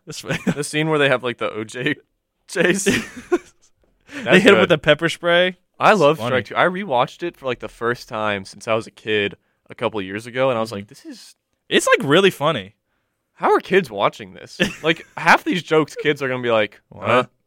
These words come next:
Speaker 2: "Huh?
Speaker 1: <laughs>
Speaker 2: What?
Speaker 1: Like, there was the
Speaker 2: What, what, catnip? What?
Speaker 1: Yeah, that was a good one.
Speaker 2: Why are they putting pepper in his face?"
Speaker 1: That, that,
Speaker 2: <laughs>
Speaker 1: that whole sequence
Speaker 2: That
Speaker 1: was
Speaker 2: was
Speaker 1: probably the funniest in the movie.
Speaker 2: <laughs>
Speaker 1: When, uh,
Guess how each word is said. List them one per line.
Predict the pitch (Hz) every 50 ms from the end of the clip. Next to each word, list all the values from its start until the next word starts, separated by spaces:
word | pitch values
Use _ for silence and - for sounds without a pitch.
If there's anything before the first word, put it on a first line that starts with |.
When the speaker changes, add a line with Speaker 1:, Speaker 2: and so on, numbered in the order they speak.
| _ 147
Speaker 2:
"Huh? | - -
Speaker 1:
<laughs> | - - - - - - - - _ _ _ _ _ _ _ _ -
Speaker 2:
What? | - 104 107 117 - - -
Speaker 1:
Like, | 196 214 202
there | - 247 262
was | 262 262 226
the | - 233 233 233 233 226 214 185 - -
Speaker 2:
What, | 107
what, | 113 - - -
catnip? | - 95 107 113 131 139 147 135 - _
What? | _ 101 104 113 127 - - _ _ _ _ _ _ _ _ _ _ _
Speaker 1:
Yeah, | - 143 143 139 131
that | 127 131 139
was | 151 160 143
a | 147
good | 123 120 117 110
one. | 110 107 107
Speaker 2:
Why | 120 131
are | 131
they | 135 127
putting | - - 131 131 123 -
pepper | - 123 127 - 113 104
in | 95
his | 92 -
face?" | - 98 92 - - -
Speaker 1:
That, | 127 135 202 185 190 156 143
that, | 180 151 160 196 233 233 185 160
Speaker 2:
<laughs> |
Speaker 1:
that | 165 185 202
whole | 196 185 -
sequence | - 170 156 - 151 135 -
Speaker 2:
That | 247
Speaker 1:
was | 233 185
Speaker 2:
was | 175 147
Speaker 1:
probably | 151 139 131 123
the | 123 107
funniest | - 139 127 123 120 - -
in | 117
the | 110 107
movie. | 110 110 110 104 104 101 98 -
Speaker 2:
<laughs> | 214 240 262 254 254 247 240 240 233 220 208 196 _ _ _
Speaker 1:
When, | - 180 196 202 202 196 190 185 165
uh, | - 160 170 165 165 165 156 151 139